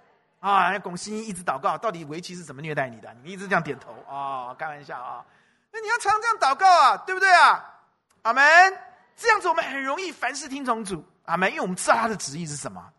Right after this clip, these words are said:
对吗？不会自己乱想一套，然后说这是主说的，对不对？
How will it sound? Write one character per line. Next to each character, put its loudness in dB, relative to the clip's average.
对 2
吗？ 0
不 -6
会 0
自 -10
己 -14
乱 -2
想 -6
一 -12
套， 0
然 -2
后 -4
说 -6
这 -6
是 -14
主 -20
说 -10
的， -10
对 -12
不 2
对？ 8